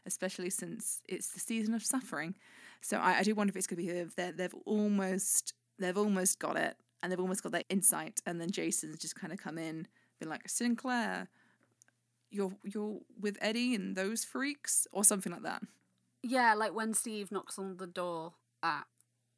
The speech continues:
Speaker 2: at the Byers in season one, I don't think it will go as well as Steve helps. Uh, like, like, obviously Steve helped,
Speaker 1: Oh,
Speaker 2: but
Speaker 1: no,
Speaker 2: I don't
Speaker 1: it's
Speaker 2: think
Speaker 1: definitely
Speaker 2: Jason's,
Speaker 1: not gonna be that.
Speaker 2: Jason's not gonna help, but it'll be similar vibes where it's like, "Oh my God, this is the,"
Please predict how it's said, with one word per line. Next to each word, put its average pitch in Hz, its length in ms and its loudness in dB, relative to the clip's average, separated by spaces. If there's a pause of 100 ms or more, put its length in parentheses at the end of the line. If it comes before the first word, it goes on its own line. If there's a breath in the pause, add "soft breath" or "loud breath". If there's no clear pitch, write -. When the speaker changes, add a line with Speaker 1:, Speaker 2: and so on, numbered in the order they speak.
(120)
Speaker 2:
at 180 100 -8
the 170 60 -12
Byers 165 460 0
in 156 280 -6 (200)
season 160 420 -4
one, 139 320 -8 (400)
I 185 80 4
don't 190 180 4
think 202 200 0
it 127 100 -2
will 180 200 -4
go 175 220 4
as 160 140 -2
well 160 240 0
as 160 100 0
Steve 165 280 0
helps. - 680 -6 (100)
Uh, 151 160 -6
like, 160 200 -6 (160)
like, 170 240 -2
obviously 170 260 -2
Steve 180 300 -2
helped, 151 420 -2 (240 loud breath)
Speaker 1:
Oh, 190 180 4
Speaker 2:
but 180 120 -2
Speaker 1:
no, 180 80 0
Speaker 2:
I - 20 0
don't 180 140 2
Speaker 1:
it's - 80 6
Speaker 2:
think 165 80 2
Speaker 1:
definitely 147 300 -2
Speaker 2:
Jason's, 127 60 -2
Speaker 1:
not - 280 -6
gonna 143 160 -10
be 139 120 -4
that. 123 120 0
Speaker 2:
Jason's 175 360 2
not 160 140 -4
gonna 165 200 -2
help, 156 260 -4
but - 180 -4
it'll 131 220 -4
be 160 240 -4
similar 160 360 -2
vibes 147 300 -4
where 156 60 -6
it's - 120 -4
like, 160 200 -4
"Oh 156 100 -2
my 151 140 -4
God, 147 300 -4
this 151 200 -8
is 147 160 -8
the," 160 160 -2